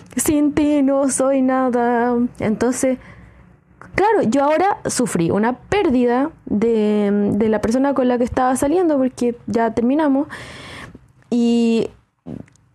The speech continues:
claro, o sea, yo me ponía esas canciones tristes y lloraba, lloraba, lloraba.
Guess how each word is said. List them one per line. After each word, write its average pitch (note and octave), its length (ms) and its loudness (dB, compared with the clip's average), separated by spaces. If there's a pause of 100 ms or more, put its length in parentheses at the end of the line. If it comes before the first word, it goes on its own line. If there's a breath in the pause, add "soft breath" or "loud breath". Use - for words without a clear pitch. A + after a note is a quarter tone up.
(180)
claro, F#3 400 2
o E3 40 0
sea, E3+ 200 0
yo F#3 260 0
me F3 160 0
ponía E3+ 300 0
esas F3 180 -2
canciones E3+ 500 0
tristes A3 400 0
y F#3+ 40 0
lloraba, E3+ 400 2
lloraba, E3 380 -2
lloraba. F#3 640 -2